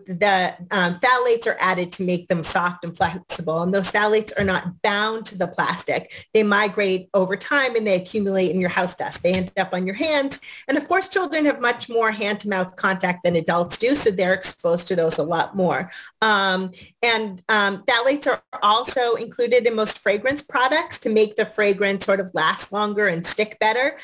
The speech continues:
Um, so any sort of fragrance products you have in your house, you should think about the fact that they, um,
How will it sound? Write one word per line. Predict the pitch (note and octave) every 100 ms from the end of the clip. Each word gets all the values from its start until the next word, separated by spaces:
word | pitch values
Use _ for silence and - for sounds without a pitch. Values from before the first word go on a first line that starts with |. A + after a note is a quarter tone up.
| - - -
Um, | A3 G#3
so | B3 -
any | A#3+ B3
sort | C4+ A#3
of | G#3+
fragrance | A3+ A#3 B3 B3+ -
products | - G#3+ A#3 A#3 -
you | A3
have | A#3 A3 G#3+
in | G#3+
your | G#3
house, | G#3 G3+ G#3+ -
you | G3+
should | G3 F#3
think | G3 F#3
about | F#3+ F#3+ F#3 - -
the | F#3+
fact | G3+ F#3+ -
that | F3+ F#3
they, | F3+ F3+ F3 -
um, | F#3